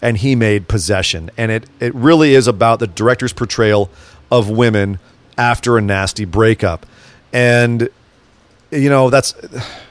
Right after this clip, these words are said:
it's, it makes it a whole different film when you look at it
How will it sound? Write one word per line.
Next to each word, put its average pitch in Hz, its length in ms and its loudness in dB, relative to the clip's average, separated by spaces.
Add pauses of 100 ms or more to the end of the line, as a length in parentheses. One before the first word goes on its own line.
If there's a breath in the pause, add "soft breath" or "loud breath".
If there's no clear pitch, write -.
(220 loud breath)
it's, 143 340 2
it 151 180 -2
makes 139 440 0
it 143 180 2 (1040 soft breath)
a 131 80 0
whole 175 280 2
different 135 280 -2
film 123 320 2
when 113 140 -2
you 117 100 -2
look 117 240 0
at 110 160 2
it 107 140 -2